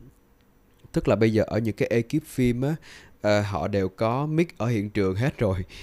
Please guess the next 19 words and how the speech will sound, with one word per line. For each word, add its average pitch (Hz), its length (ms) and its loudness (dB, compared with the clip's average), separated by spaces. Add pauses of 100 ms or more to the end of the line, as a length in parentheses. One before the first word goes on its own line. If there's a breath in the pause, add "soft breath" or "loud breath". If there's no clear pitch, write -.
(140 loud breath)
Thì 101 320 2
những 107 200 -2
người 123 160 2
diễn 110 180 -4
viên 123 240 2
họ 98 140 0
không 98 200 -4
có 135 160 -2
cần 98 320 -4
phải 131 680 -2 (680 loud breath)
diễn 113 300 2
xong 123 160 0
rồi 104 120 2
đi 113 120 2
về 104 180 2
nhà 95 160 -2
thu - 180 4
âm 113 240 0
nữa. 107 240 0